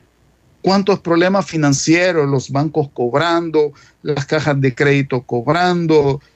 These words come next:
eh, los usureros cobrando, eh, alguna enfermedad grave, tenemos que ir a prestar dinero. ¿Cuántas dificultades? Esas son las quebradas oscuras, la pérdida de un familiar.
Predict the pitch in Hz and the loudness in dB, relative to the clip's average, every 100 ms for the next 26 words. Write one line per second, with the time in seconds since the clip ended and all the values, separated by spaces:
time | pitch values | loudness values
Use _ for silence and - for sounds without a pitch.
0 | - 156 147 147 151 151 151 156 147 156 | -6 0 2 4 2 0 -2 -2 -6 -6
1 | 139 147 147 139 - 120 131 160 180 175 | -2 0 0 -2 -8 -10 -4 -2 -2 -4
2 | 165 160 143 _ _ _ _ _ 165 160 | -2 0 -2 _ _ _ _ _ -4 2
3 | 156 151 147 147 156 175 - _ - 165 | 4 2 0 -2 -2 -4 -14 _ -6 -4
4 | 165 180 185 165 156 147 156 143 135 147 | -4 -4 -4 -2 -2 0 0 0 -2 -2
5 | 170 170 165 147 139 151 160 147 147 143 | -2 -2 -4 -4 -4 -2 -2 -4 -2 0
6 | 147 143 139 135 139 135 135 123 165 175 | 0 -2 -2 -2 -2 -2 -4 -4 -2 0
7 | 170 156 - - - _ - 208 226 214 | 2 0 -4 -18 -20 _ 0 2 2 0
8 | 196 180 185 165 165 156 147 143 180 160 | 0 -2 -2 -2 -2 -2 -2 0 0 0
9 | - 180 202 - 196 196 190 - 139 156 | 0 -2 -2 -2 -2 -2 -4 -2 0 0
10 | 185 175 143 127 - - 220 226 - - | 0 -2 -2 -6 -8 -4 -2 -2 -4 -10
11 | - _ - - - - 143 - 175 170 | -16 _ -20 -20 -8 -4 -2 0 0 2
12 | 165 156 156 170 147 _ _ _ 175 175 | 0 0 -2 -4 -10 _ _ _ 0 2
13 | 185 | 0